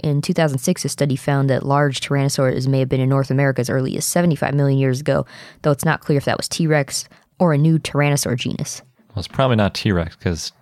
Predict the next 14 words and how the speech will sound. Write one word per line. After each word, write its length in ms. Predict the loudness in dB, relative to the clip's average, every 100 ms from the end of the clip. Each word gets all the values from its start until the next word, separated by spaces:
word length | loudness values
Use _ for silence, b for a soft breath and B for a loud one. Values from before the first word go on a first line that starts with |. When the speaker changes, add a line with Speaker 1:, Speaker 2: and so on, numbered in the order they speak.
| _ _ _
Speaker 2:
ten 180 | -2 2
million 260 | 2 2 0
years 180 | -2
would 80 | -2
be 60 | -2
a 40 |
long 320 | 0 0 0
time 240 | 0 -2 -4
for 160 | -4
it 80 | -4
to 80 | -2
be 80 | -2
around. 460 | 0 0 -2 -6 -12 -6
Speaker 1:
True. 260 | -4 -4